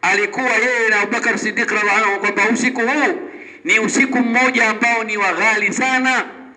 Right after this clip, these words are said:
na fursa hiyo hakuipata yote isipokuwa Abu Bakar Siddiq radhiallahu anhu, ambaye alikuwa pamoja yeye na Mtume sallallahu alaihi wasallam peke yao.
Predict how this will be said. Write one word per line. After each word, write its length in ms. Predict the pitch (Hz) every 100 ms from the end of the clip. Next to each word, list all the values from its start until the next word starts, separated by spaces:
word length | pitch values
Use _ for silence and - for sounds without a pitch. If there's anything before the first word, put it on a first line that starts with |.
| - 185
na 120 | 208
fursa 380 | 226 226 - 214
hiyo 380 | 262 226 202 - - -
hakuipata 680 | 196 196 220 220 233 226 214
yote 300 | 226 220 190
isipokuwa 400 | - 190 - 190
Abu 120 | 190
Bakar 220 | 190 185
Siddiq 320 | 185 185 202 185 180 175 165
radhiallahu 440 | 175 180 185 185 220
anhu, 240 | 254 247 - - -
ambaye 280 | 185 190 208
alikuwa 280 | 196 - 208
pamoja 420 | 185 190 208 185
yeye 240 | 202 220 190
na 100 | 185
Mtume 360 | - 233 208
sallallahu 220 | 180 185 214
alaihi 100 | 208
wasallam 140 | 190
peke 260 | 202 - 185
yao. 300 | 185 147